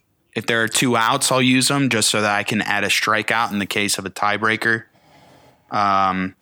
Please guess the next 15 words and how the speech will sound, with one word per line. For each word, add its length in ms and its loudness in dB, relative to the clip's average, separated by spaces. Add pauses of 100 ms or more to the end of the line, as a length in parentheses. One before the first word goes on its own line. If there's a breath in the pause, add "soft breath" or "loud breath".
(140)
I'll 140 2
also 400 2
use 440 0
them, 540 0 (680 soft breath)
but 380 -2 (160)
only 320 4
certain 460 0
pitches. 640 -2 (260)
You 100 -4
know, 160 0
the 100 -4
fireball, 840 0 (120)
the 60 -8
freeze 400 0
ball, 580 0